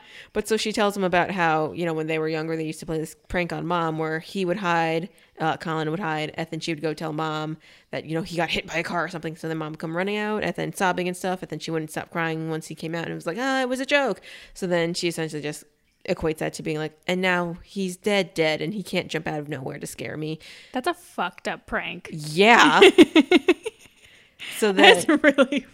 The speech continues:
Speaker 2: fucked up.
Speaker 1: she says that she has to figure this out as much as Han does too now. So then we cut to Mister Roth in his office talking about making a deal with the N F L again, because what does the N F L have to do with this story?
Speaker 2: And then we find out that his idea is to buy the waterfront properties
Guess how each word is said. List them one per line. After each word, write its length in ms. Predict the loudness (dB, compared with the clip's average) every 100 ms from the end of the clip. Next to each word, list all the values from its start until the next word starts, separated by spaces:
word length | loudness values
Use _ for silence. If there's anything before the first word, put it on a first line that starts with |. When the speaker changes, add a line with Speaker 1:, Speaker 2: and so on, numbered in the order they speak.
| _
Speaker 2:
fucked 320 | -8 -6 -4
up. 240 | -4 -4 -6
Speaker 1:
she 180 | -4 0
says 260 | 2 2
that 220 | 2 0 0
she 240 | -2 -2
has 200 | -2 -4
to 80 | -6
figure 260 | -2 -2 0
this 220 | -2 -2
out 240 | 0 -2 -2
as 200 | -4 -2
much 200 | -4 -4
as 120 | -8
Han 280 | -4 -4 -2
does 180 | -4 -6
too 220 | -6 -6
now. 380 | -6 -8 -10 -12 _ -20 -20 -20
So 220 | -6 -2
then 540 | 2 2 2 -2 -6 -6
we 140 | -8
cut 340 | -6 -8 -8 -6
to 100 | -4
Mister 360 | -4 -4 -6
Roth 380 | -2 -2 -2 -4
in 80 | -4
his 160 | -4
office 320 | -4 -4 -6 -8
talking 320 | -8 -6 -6
about 160 | -4
making 300 | -4 -4 -6
a 40 | -8
deal 240 | -4 -2
with 120 | -2
the 80 | -4
N 100 | -4
F 100 | -2
L 140 | -2 -2
again, 300 | -4 -4 -6
because 320 | -8 -8 -8 -6
what 220 | -4 -4
does 140 | -6
the 120 | 0 2
N 100 | 2
F 120 | 2
L 100 | 0
have 160 | 0
to 80 | -2
do 140 | -2 -2
with 100 | 2
this 140 | 2
story? 480 | 4 4 6 4 2 0
Speaker 2:
And 100 | -2
then 80 | 0
we 100 | -2
find 280 | -2 -4 -2
out 260 | -2 -2 -4
that 180 | -6 -6
his 200 | -8 -8
idea 540 | -8 -6 -4 -4 -4
is 160 | -8 -12
to 120 | -12
buy 300 | -6 -4 -4
the 160 | -4 -4
waterfront 680 | -4 -4 -4 -6 -8 -10 -6
properties 760 | -6 -6 -8 -10 -10 -12 -14